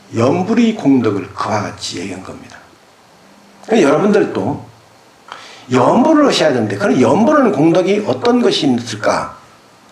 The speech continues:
첫째, 여러분들이 일 년에 최소한도 초하룻날 절에 가서 연불해야 돼요. 집에서 연불하는 게 효력 없습니다. 왜 웃어요?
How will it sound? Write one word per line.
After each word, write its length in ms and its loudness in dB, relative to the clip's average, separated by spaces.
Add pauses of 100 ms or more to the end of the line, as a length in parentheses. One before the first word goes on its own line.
(400)
첫째, 580 -4 (2500)
여러분들이 600 2
일 280 2
년에 540 0 (880)
최소한도 920 0 (540)
초하룻날 840 0 (680)
절에 280 0
가서 260 2
연불해야 440 0
돼요. 260 -6 (440)
집에서 600 2
연불하는 440 2
게 60 2
효력 180 2
없습니다. 640 2 (1500)
왜 120 2
웃어요? 480 0